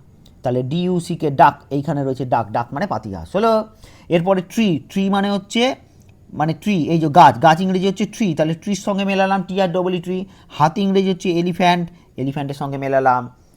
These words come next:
ঠিক আছে, এরপরে নেক্সট নয়ের দাগ নম্বরে চলে এলাম। সঠিক অক্ষর বসে অর্থপূর্ণ শব্দ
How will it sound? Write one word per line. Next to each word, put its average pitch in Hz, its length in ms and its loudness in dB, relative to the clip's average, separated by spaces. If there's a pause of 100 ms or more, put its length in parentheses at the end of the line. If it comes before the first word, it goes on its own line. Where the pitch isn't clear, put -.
(120)
ঠিক 170 100 -2
আছে, 175 220 4 (440)
এরপরে 185 480 2
নেক্সট 196 340 0 (1300)
নয়ের 180 320 2
দাগ 190 220 6
নম্বরে 196 220 0
চলে 185 220 0
এলাম। 180 200 6 (240)
সঠিক 196 400 2
অক্ষর 208 300 2
বসে 196 220 0
অর্থপূর্ণ 214 520 2 (100)
শব্দ 208 180 -2